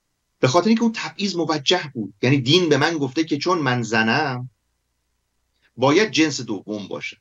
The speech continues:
باید درجه دوم باشم، چون قرآن به من گفته که مردان از نظر رتبه و درجه از تو بالاتر. صالحاتون قانتان، زنان صالح فرمان بردارن.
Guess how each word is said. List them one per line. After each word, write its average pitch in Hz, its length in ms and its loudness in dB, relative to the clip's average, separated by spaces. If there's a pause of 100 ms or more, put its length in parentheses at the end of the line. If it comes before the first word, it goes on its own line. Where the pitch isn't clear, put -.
باید 170 240 -2
درجه 110 340 -10
دوم 104 380 -6
باشم، 90 240 -4
چون 143 140 0
قرآن 143 400 2
به 113 100 0
من 85 200 -8
گفته - 340 -18 (1300)
که 117 120 4
مردان 117 440 4
از 110 260 -4
نظر 104 320 -2
رتبه 104 320 -6
و 107 160 -6
درجه 110 380 -2
از 131 120 -6
تو 123 100 0
بالاتر. 80 460 -10 (2750)
صالحاتون 139 720 2
قانتان، 90 520 -6 (540)
زنان 123 460 0
صالح 131 640 -2
فرمان 95 360 -6
بردارن. 80 500 -10